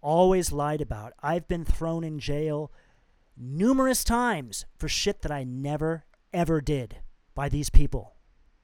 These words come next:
by these exes. In fact, it's, it's, it's quite interesting, and I've, I have put all this to paper, and what I mean by that is I,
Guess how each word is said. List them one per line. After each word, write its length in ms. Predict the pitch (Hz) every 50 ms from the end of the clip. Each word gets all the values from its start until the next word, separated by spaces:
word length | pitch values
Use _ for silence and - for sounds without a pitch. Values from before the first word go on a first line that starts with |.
| _ _
by 160 | - 131 127
these 220 | 131 139 139 113 135
exes. 540 | 139 120 - - - 123 101 - - - - - _ _ _ _ _
In 160 | - 156 151 147
fact, 460 | - - 151 156 170 190 190 - -
it's, 260 | 123 - - - - -
it's, 240 | - 151 - - - - -
it's 180 | 165 139 -
quite 380 | - - 170 180 214 254 254 - _ _ _ _ _ _ - -
interesting, 880 | 190 190 190 - - 165 139 - - - 147 139 135 139 143 143 131 - _ _ _ _ _ _
and 100 | 151 151
I've, 240 | 156 165 160 - - - - _ _ _ - - - - - - - - - - _ - -
I 180 | 170 170 196
have 220 | 208 202 151 - _
put 160 | - 233 226
all 100 | 196 156
this 160 | 131 - -
to 80 | - 135
paper, 340 | 117 139 160 151 - 131 123
and 100 | 120 123
what 120 | 139 143
I 40 | 131
mean 200 | 123 127 131 127
by 140 | 117 110 110
that 140 | 110 113 110
is 140 | 110 101
I, 240 | 123 117 117 110 104